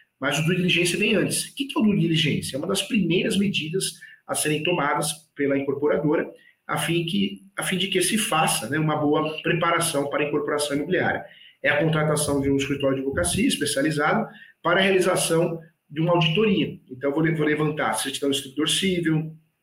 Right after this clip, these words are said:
é, da esfera estadual, esfera federal, criminal da esfera estadual federal, certidões trabalhistas, certidões de protesto, tudo em nome do proprietário do terreno, do imóvel, para verificar se aquele imóvel eu não, eu não corro o risco de investir ali e depois perder. Então, o due diligência é isso.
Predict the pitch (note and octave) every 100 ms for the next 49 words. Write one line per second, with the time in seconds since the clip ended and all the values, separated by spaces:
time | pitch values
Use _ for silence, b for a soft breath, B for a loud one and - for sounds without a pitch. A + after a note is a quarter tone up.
0 | _ _ _ _ _ A#2 A#2 A2 A2 -
1 | C3 C3 C3 B2 B2+ D#3 - B2 - D#3+
2 | D#3 D#3 D3 B B B E3 E3+ E3+ E3
3 | D3 - C#3+ C3+ C3+ C3+ - - D3+ C#3+
4 | D3+ D3 D3+ D3 C#3+ D3+ D#3 C#3+ B2+ -
5 | - D3 C#3+ C#3 D3+ D#3 D3+ C#3 - B
6 | B B E3 G#3 F#3+ E3 G#3 E3 D3 C#3+
7 | C#3+ - C#3 A#2+ C3 C3 C3 D3 E3 C#3+
8 | F#3+ F#3+ C3 B2+ C#3 F3 C#3+ - b b
9 | b C3 C#3 D3 - C#3+ C#3+ - D#3 D#3+
10 | E3 C#3 C#3 D3+ D#3+ E3 D3 D3 D#3 D#3
11 | D#3+ D#3+ F3 C4 - C#3 C#3 D#3 D#3 D#3+
12 | D#3+ - G#3+ G#3 F#3 - - B - F3
13 | E3+ E3 - F#3 D#3 - - _ C3+ D3+
14 | D#3+ C#3 D#3 D#3+ D3+ C#3+ - D4+ G3 -
15 | - -